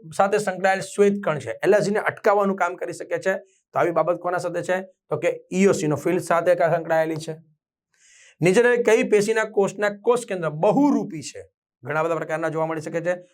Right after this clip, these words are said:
બહુરૂપી છે, આપણે હમણાં વાત કરી રુધિરમાં અલગ અલગ પ્રકારનું કોષ કેન્દ્રીય રચના જોવા મળી શકે છે. સીધો જવાબ, હા, આ જે કંકાલ હોય ને, તો એની અંદર હાડકામાં કોષ કેન્દ્ર જોવા મળી શકે છે, સ્નાયુમાં પણ કોષ કેન્દ્ર પણ special એક કે બે એવી સંખ્યામાં હોય.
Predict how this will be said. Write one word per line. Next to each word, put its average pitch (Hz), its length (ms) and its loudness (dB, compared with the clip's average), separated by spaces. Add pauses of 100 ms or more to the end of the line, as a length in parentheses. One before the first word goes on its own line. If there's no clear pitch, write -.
(180)
બહુરૂપી 196 520 4
છે, 196 180 0
આપણે 135 220 -4
હમણાં 151 200 2
વાત 160 180 0
કરી 170 160 -4
રુધિરમાં 139 600 0 (240)
અલગ 208 180 4
અલગ 202 140 2
પ્રકારનું 190 300 -2
કોષ 180 160 -2
કેન્દ્રીય 180 340 0
રચના 170 200 -4
જોવા 165 180 0
મળી 165 140 -2
શકે 160 240 -10
છે. 190 120 -12 (340)
સીધો 151 340 0
જવાબ, 156 300 0 (320)
હા, - 260 0 (140)
આ 143 60 4
જે 156 100 2
કંકાલ 156 420 2
હોય 233 160 4
ને, 107 180 -2 (640)
તો 147 100 0
એની 170 200 2
અંદર 190 240 4 (200)
હાડકામાં 175 380 0
કોષ 196 160 -2
કેન્દ્ર 196 240 -2
જોવા 208 200 2
મળી 214 160 -2
શકે 185 240 -6
છે, - 240 -10
સ્નાયુમાં 160 420 -2
પણ 196 100 4
કોષ 196 180 0
કેન્દ્ર 202 180 2
પણ 214 80 2
special 208 400 0
એક 214 180 2
કે 233 80 2
બે 208 140 6
એવી 220 140 0
સંખ્યામાં 220 500 0
હોય. 98 140 -6